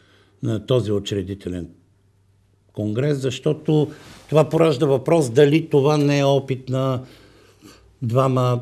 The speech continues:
сериозни играчи преди години в политиката на Стара Загора по някакъв начин отново да намерят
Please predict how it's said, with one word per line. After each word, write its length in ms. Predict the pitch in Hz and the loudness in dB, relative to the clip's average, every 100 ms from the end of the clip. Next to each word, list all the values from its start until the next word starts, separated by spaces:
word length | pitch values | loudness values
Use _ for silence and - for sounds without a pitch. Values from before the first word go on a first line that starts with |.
| - | -6
сериозни 1120 | - - 123 123 143 147 113 113 101 95 90 95 | -6 2 4 6 6 4 2 -2 -2 -4 -8 -8
играчи 720 | 104 117 123 117 120 101 92 - _ _ _ _ | -4 0 0 0 -2 -2 -4 -10 _ _ _ _
преди 260 | - 117 117 | -2 0 2
години 400 | 107 110 127 120 | 0 2 2 2
в 240 | 104 101 | 0 -2
политиката 560 | - 107 98 120 101 - | -2 -4 -2 -2 -4 -6
на 120 | 101 | -6
Стара 320 | - 110 101 | -4 -2 -2
Загора 480 | 90 87 98 120 135 135 - _ | -2 -4 -2 0 -2 -6 -18 _
по 100 | - | -2
някакъв 520 | 127 135 127 - 95 - | 0 0 -2 -6 -6 -2
начин 340 | 120 123 131 | -4 -2 -4
отново 400 | 107 - 123 117 | -4 -2 0 0
да 160 | 104 104 | -2 -4
намерят 640 | 98 104 113 110 101 | -4 -2 0 2 0